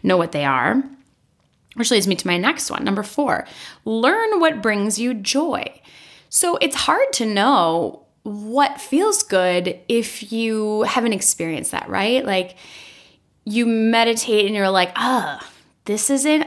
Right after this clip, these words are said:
uh, this doesn't feel good for me." You know, that's, that could be true. Or journaling or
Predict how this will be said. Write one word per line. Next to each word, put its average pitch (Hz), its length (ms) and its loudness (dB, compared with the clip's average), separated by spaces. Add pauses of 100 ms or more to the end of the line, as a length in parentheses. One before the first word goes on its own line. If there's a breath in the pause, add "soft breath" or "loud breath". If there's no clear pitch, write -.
uh, 208 120 -2
this 269 220 2
doesn't 359 280 0
feel 415 200 -2
good - 200 -2
for - 200 -18
me." - 300 -14 (380)
You 240 160 0
know, 277 400 0
that's, 262 640 0 (340)
that 269 200 0
could 359 120 -2
be 339 140 2
true. - 600 -2 (340 loud breath)
Or 226 100 2
journaling 226 840 0
or 202 540 2